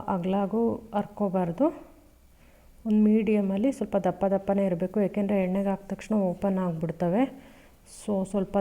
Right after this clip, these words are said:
ದಪ್ಪನಾಗಿನೇ ಹರ್ಕೋತಿದ್ದೀನಿ. So ಈ ರೀತಿ ಹರ್ಕೊಂಡು ಕರ್ಗಡ್ಬು ಮಾಡೋದಿರುತ್ತಲ್ಲ, so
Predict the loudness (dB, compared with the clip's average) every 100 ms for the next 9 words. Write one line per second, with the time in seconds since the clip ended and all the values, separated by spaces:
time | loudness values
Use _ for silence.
0 | 0 -4 -6 -8 -2 0 0 0 4 2
1 | 0 -16 -20 -20 -20 -20 -20 -20 -20 -20
2 | -20 -20 -20 -18 -6 -6 -4 -4 -2 -2
3 | 0 2 2 2 -4 -20 -20 -20 -20 -20
4 | -20 -20 -20 -20 -16 -4 0 2 2 0
5 | 0 2 0 -2 -4 0 2 2 2 2
6 | 0 -4 -20 -20 -20 -20 -20 -20 -20 -20
7 | -4 0 2 2 2 2 2 2 0 -2
8 | -2 -2 0 0 2